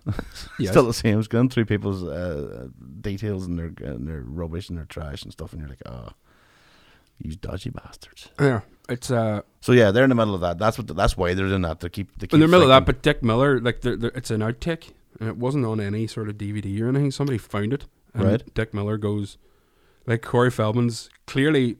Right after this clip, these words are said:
Speaker 2: the, the, the markers in front of the camera.
Speaker 1: Mm-hmm.
Speaker 2: And once that clacks, you're meant to just be getting in character. Or
Speaker 1: Yeah.
Speaker 2: you're meant to be getting in character for a few minutes before that fucking
Speaker 1: Yeah.
Speaker 2: thing hits. But Corey Feldman's just fucking around. Dick Miller, the great Dick Miller, who's in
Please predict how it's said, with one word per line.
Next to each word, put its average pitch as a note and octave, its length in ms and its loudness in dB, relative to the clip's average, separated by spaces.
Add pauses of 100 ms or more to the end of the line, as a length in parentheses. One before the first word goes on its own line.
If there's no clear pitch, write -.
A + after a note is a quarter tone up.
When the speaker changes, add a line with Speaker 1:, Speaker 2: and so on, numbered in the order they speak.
Speaker 2:
the, G2+ 260 -4
the, G#2 300 -10
the A2+ 100 0
markers A2+ 420 2
in A#2+ 80 2
front A2 200 -4
of G#2+ 60 -4
the G#2+ 80 -8
camera. C3 380 -2 (100)
Speaker 1:
Mm-hmm. G2 300 2 (340)
Speaker 2:
And B2 100 -4
once D#3+ 200 2
that C3+ 180 2
clacks, B2+ 340 -4
you're B2 80 2
meant A2+ 140 0
to A2 80 -10
just G#2 180 -8
be A2+ 80 -8
getting A2 200 -6
in G#2 80 -2
character. A#2 440 -2
Or G#2+ 40 2
Speaker 1:
Yeah. F2+ 160 0
Speaker 2:
you're B2+ 100 2
meant E3 100 6
to F#3+ 60 0
be D3 40 2
getting C#3 180 4
in A#2 60 4
character A#2 360 2
for A#2+ 100 0
a G#2 60 2
few B2+ 140 6
minutes A2 200 2
before A2+ 400 2
that D3 180 4
fucking E3 200 4
Speaker 1:
Yeah. D#3 80 10
Speaker 2:
thing E3 120 8
hits. D#3+ 160 0 (360)
But C3+ 120 2
Corey F#3 200 12
Feldman's C3 340 6
just - 120 -10
fucking B2+ 340 2
around. B2+ 500 0
Dick D3 220 2
Miller, B2+ 340 2 (460)
the A#2+ 80 0
great D3+ 320 4
Dick D#3+ 180 4
Miller, C#3 280 6
who's C3 180 6
in B2+ 160 6